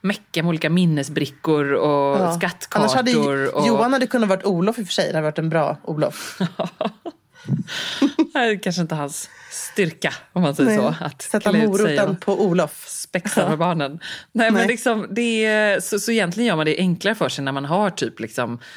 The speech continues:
Speaker 1: ja, men, eh, i en lekpark eller på något lekland eller vad det är. Det är ju
Speaker 2: Mm.
Speaker 1: superenkelt,
Speaker 2: Ja.
Speaker 1: såklart,
Speaker 2: Ja, precis.
Speaker 1: liksom.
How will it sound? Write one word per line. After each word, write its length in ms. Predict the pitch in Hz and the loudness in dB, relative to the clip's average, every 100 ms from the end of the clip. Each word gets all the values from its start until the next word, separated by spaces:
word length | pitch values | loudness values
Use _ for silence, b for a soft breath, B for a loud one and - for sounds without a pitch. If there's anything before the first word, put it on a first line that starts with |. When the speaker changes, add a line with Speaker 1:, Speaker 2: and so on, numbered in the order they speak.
| B B | B B
Speaker 1:
ja, 100 | - | -4
men, 260 | 151 147 139 | -2 0 0
eh, 100 | 131 | -2
i 300 | 117 107 165 | -2 0 2
en 100 | 156 | 2
lekpark 760 | 170 131 - - 139 139 135 143 | 2 0 -4 -2 -2 -2 -4 -2
eller 180 | 135 | 0
på 100 | 135 | 0
något 160 | 151 147 | -4 0
lekland 800 | 160 147 - 143 127 156 151 139 | 0 0 -2 -2 0 2 2 0
eller 120 | 135 | 0
vad 100 | 139 | 0
det 100 | 131 | 0
är. 60 | 139 | 2
Det 60 | |
är 40 | 180 | 2
ju 40 | |
Speaker 2:
Mm. 100 | 170 | 2
Speaker 1:
superenkelt, 760 | 156 220 - 110 160 180 220 - | 0 0 0 0 2 2 0 -2
Speaker 2:
Ja. 60 | - - | -12 -18
Speaker 1:
såklart, 300 | - 160 143 | -2 0 2
Speaker 2:
Ja, 120 | 123 | 0
precis. 160 | - - | -4 -8
Speaker 1:
liksom. 340 | 117 127 - | -4 -4 -6